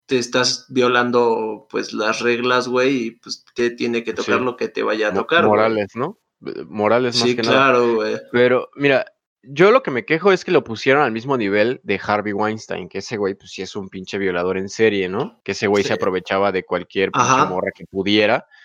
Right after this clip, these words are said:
Speaker 2: Y, pues, Louis C K en realidad no es el mismo nivel. O sea, sí es algo malo, pero no era, no es al mismo nivel, ¿sabes? Y, y su carrera está destruida. Y, y, y ese güey sigue yendo a cafés, a,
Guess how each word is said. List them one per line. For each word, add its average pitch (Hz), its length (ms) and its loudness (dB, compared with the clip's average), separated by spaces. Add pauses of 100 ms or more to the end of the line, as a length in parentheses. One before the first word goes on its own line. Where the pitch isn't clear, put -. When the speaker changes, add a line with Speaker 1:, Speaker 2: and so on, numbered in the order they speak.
(420)
Speaker 2:
Y, 101 180 -6
pues, 92 200 -16
Louis 120 180 2
C 117 140 -8
K 123 120 2
en 117 200 0
realidad 107 360 0
no 139 160 -2
es 143 120 -2
el 147 80 -2
mismo 135 320 -2
nivel. 113 400 2
O 101 60 -8
sea, 110 140 -2
sí - 180 -2
es 151 120 0
algo 170 260 0
malo, 131 420 0 (480)
pero 113 200 2
no 123 260 2
era, 117 360 2 (180)
no 135 140 -2
es 147 120 -2
al 160 120 2
mismo 147 340 -4
nivel, 98 320 -2
¿sabes? 110 480 -4
Y, 104 380 -6
y 107 60 -12
su 117 140 -8
carrera 117 360 2
está 117 580 0
destruida. 110 640 0
Y, 110 200 -2
y, 110 380 -2 (640)
y 120 100 2
ese 135 160 2
güey 139 200 4
sigue 135 300 2
yendo 120 340 4
a 95 220 4
cafés, 110 680 2
a, 92 300 0